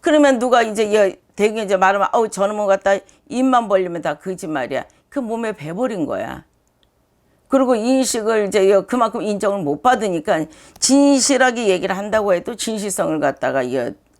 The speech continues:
받아주지를 못한다는 얘기야. 그래서 이제 냉정하게 이제 제가 이런 말하기는 굉장히 무겁고 그러는데 냉정하게 여-, 한다면은 그냥 서로가 편안하게 그러고 사시는 게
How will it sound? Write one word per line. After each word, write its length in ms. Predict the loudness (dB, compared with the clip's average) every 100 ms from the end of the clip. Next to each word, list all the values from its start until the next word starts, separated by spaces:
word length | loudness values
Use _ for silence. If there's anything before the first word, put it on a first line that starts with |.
| _ _ _
받아주지를 580 | -10 -2 -2 -2 -8 -8
못한다는 680 | -8 -6 -4 -2 -4 -6 -10
얘기야. 360 | -12 -10 -12 -12 _ -20 -20 -20 -2
그래서 460 | -2 2 4 6
이제 200 | 4 2
냉정하게 920 | 2 0 2 2 2 2 2 0 2 0
이제 400 | 0 -2 -2 -4
제가 240 | -4 -2
이런 240 | -2 -2
말하기는 320 | 0 0 0 -2
굉장히 420 | 0 2 4 2
무겁고 440 | 0 -2 -4 -2
그러는데 720 | -4 -2 -2 0 2 0 -2 _ _ -20 -20 -20 -20 _ _
냉정하게 840 | -4 2 4 4 4 2 2 2 4
여-, 160 | 4 2
한다면은 880 | 0 0 -2 0 -2 0 0 0 -4 _ _ _
그냥 340 | -6 -2 0 -2
서로가 480 | 0 2 4 2
편안하게 880 | -2 -4 0 2 0 -2 -4 -4 -4 -10 _ _ _ _
그러고 280 | -8 -6 -6
사시는 540 | -8 -8 -8 -6 -4
게 100 | -4